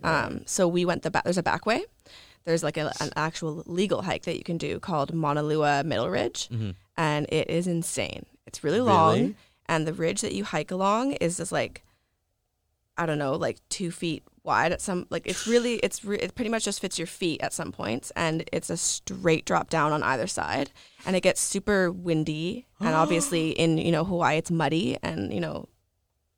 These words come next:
Speaker 2: rainy
Speaker 1: That's
Speaker 2: a lot.
Speaker 1: so f-, like, I'm just imagining that, and I think I'd be fucking terrified.
Speaker 2: So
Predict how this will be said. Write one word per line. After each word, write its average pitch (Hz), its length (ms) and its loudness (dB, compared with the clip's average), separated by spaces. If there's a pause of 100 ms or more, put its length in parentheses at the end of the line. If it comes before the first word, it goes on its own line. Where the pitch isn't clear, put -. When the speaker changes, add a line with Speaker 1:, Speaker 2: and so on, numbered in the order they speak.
(160)
Speaker 2:
rainy 165 260 4
Speaker 1:
That's 123 100 0
Speaker 2:
a 71 60 -2
lot. 82 180 2
Speaker 1:
so 117 280 6
f-, - 220 -6
like, 120 180 0
I'm 120 140 2
just 131 140 -4
imagining 113 400 0
that, 147 160 4
and 117 80 -2
I 117 60 2
think 110 180 -6
I'd 117 100 0
be 110 140 -2 (240)
fucking 104 280 -2
terrified. 90 420 -4
Speaker 2:
So 190 440 6